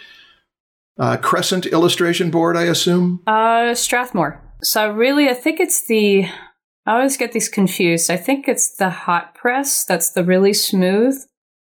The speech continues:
Speaker 2: surface.
Speaker 1: Yes.
Speaker 2: So I don't like anything with texture. I would prefer it to be super smooth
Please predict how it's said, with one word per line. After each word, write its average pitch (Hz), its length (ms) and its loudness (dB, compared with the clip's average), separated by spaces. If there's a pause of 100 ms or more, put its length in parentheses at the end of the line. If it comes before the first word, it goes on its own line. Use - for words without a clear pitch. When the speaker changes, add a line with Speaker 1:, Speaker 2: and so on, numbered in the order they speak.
(120)
Speaker 2:
surface. 262 760 -4 (440)
Speaker 1:
Yes. - 480 -2 (260)
Speaker 2:
So 220 500 -2
I 214 140 -2
don't 269 220 0
like 214 200 0
anything 233 500 0
with 175 120 -2
texture. 170 580 -4
I 175 140 0
would 190 240 -2
prefer 208 460 0
it 202 140 -4
to 202 120 -2
be 180 220 0
super 262 580 0
smooth 202 680 0